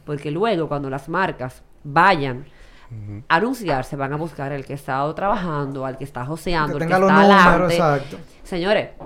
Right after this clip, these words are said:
Speaker 1: yo logré mi sueño de entrevistar a Albert Pujols en la, el año pasado. Yo no lo había entrevistado
Speaker 3: ¿Nunca lo había entrevistado?
Speaker 1: nunca. Y ese era un sueño para mí.
Speaker 3: Pero una pregunta, por, ¿no lo había logrado nunca por?
Speaker 1: Porque no tenía la, la, la, la, como la vía para lograrlo.
Speaker 3: Ah, ok, ok, ok, ok,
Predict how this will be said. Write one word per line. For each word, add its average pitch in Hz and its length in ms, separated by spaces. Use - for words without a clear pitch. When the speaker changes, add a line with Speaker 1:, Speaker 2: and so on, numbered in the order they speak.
Speaker 1:
yo 175 180
logré 220 300
mi 214 100
sueño 175 280
de 170 60
entrevistar 151 500
a - 20
Albert 143 180
Pujols 127 580
en 143 200
la, 139 160
el 135 80
año 135 160
pasado. 135 260
Yo 131 160
no 139 80
lo 139 80
había 139 160
entrevistado 147 280
Speaker 3:
¿Nunca 285 100
lo 262 60
había 247 100
entrevistado? 226 460
Speaker 1:
nunca. 113 320
Y 190 120
ese 196 180
era 190 140
un 180 80
sueño 175 400
para 139 220
mí. 131 40
Speaker 3:
Pero 185 120
una 214 120
pregunta, 160 580
por, 160 600
¿no 165 140
lo 220 60
había 226 120
logrado 208 360
nunca 226 440
por? 170 500
Speaker 1:
Porque 214 220
no 220 80
tenía 247 240
la, 208 280
la, 196 220
la, 180 220
la, 170 380
como 175 180
la 165 140
vía 175 280
para 147 180
lograrlo. 139 360
Speaker 3:
Ah, 220 140
ok, 170 120
ok, 156 140
ok, 139 140
ok, 127 140